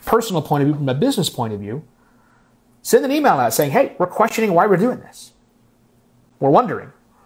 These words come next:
why we're doing this. We're committed to do it, but are we, are we doing the right sorts of things?"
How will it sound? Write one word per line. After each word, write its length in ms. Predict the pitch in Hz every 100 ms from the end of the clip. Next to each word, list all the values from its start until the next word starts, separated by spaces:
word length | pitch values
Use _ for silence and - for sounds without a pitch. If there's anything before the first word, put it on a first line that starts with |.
| -
why 240 | 151 220
we're 100 | 208
doing 240 | 160 208 -
this. 360 | - - - _ _ _ _ _ _ -
We're 100 | 147
committed 320 | 185 269 277
to 60 |
do 200 | 165 339 262
it, 160 | -
but 180 | 170 165
are 160 | 156 180
we, 120 | 190
are 120 | 156
we 100 | 180
doing 140 | 165 160
the 80 |
right 180 | 143 143
sorts 220 | - 143
of 80 | -
things?" 340 | - - -